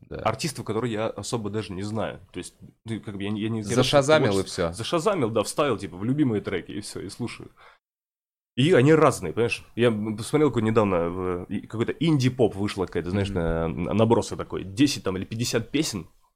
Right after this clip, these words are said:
Speaker 2: и ни один артист не повторяется. А я из них знаю трех.
Speaker 1: Мгм.
Speaker 2: Понимаешь?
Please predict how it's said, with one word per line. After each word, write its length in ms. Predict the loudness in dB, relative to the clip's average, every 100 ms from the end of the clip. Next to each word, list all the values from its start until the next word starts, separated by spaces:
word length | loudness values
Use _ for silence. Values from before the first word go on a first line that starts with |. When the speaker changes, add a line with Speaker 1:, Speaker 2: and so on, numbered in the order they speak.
| _ _
Speaker 2:
и 80 | 0
ни 100 | 2
один 220 | 4 4
артист 420 | 4 2 -2 -6
не 60 | -6
повторяется. 680 | -10 -8 -6 -6 -10 -14 -16 -4
А 80 | 2
я 100 | 4
из 160 | 4
них 100 | 2
знаю 200 | 2 0
трех. 480 | 0 -2 -2 -6 -12 _ _ _ _ _
Speaker 1:
Мгм. 680 | -10 -8 -8 -10 -12 -14 -20 _ _ 0
Speaker 2:
Понимаешь? 800 | 0 0 0 -2 -4 -10 -16